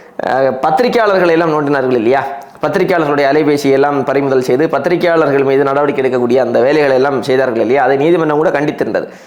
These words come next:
அப்ப அந்த வேலைகள் எல்லாம் பார்க்கிற போது பத்திரிகையாளர்களை இவங்க வந்து அவர்களை குறி-, குறிவைத்து நடவடிக்கை எடுக்கிறார்கள் என்றால், அப்போ, அப்படி என்றால் யாரை பாதுகாப்பதற்கு பத்திரிகையாளர்களை பலிகடாக்க முயற்சிக்கிறார்கள்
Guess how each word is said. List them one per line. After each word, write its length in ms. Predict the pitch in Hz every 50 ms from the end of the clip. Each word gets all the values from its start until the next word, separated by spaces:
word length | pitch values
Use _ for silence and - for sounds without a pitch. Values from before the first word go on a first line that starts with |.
| - - - -
அப்ப 140 | - - 190
அந்த 180 | 196 226 240 240
வேலைகள் 300 | 220 226 226 226 220 208
எல்லாம் 180 | 202 208 196 190
பார்க்கிற 220 | 190 180 - 175 175
போது 260 | 180 180 180 202 233 233 208 190 185 190
பத்திரிகையாளர்களை 680 | 180 170 - 240 247 - 233 226 214 208 208 208 208
இவங்க 240 | 208 190 190 190 185
வந்து 240 | 180 180 190 208 214 202 190 156 -
அவர்களை 440 | - 139 156 185 214 233 226 226 226
குறி-, 220 | - 202 196 196 170
குறிவைத்து 360 | 185 190 196 202 190 196 185 175
நடவடிக்கை 320 | 175 185 190 180 185 175
எடுக்கிறார்கள் 360 | 170 165 165 160 151 151 151 143
என்றால், 200 | 151 175 233 240
அப்போ, 120 | - - 190 135
அப்படி 180 | 175 180 185 180
என்றால் 180 | 196 233 240
யாரை 340 | 208 180 185 208 226 233 220
பாதுகாப்பதற்கு 680 | - 180 180 185 190 180 170 170 170 156 160 160 196 196
பத்திரிகையாளர்களை 680 | 180 170 165 185 185 180 180 170 160 151 151 156 170 170 170 - - - - - - -
பலிகடாக்க 500 | - 175 190 190 196 180 170 160 151 160
முயற்சிக்கிறார்கள் 760 | 147 147 151 160 147 - 156 - 135 120 117 117 123 135 127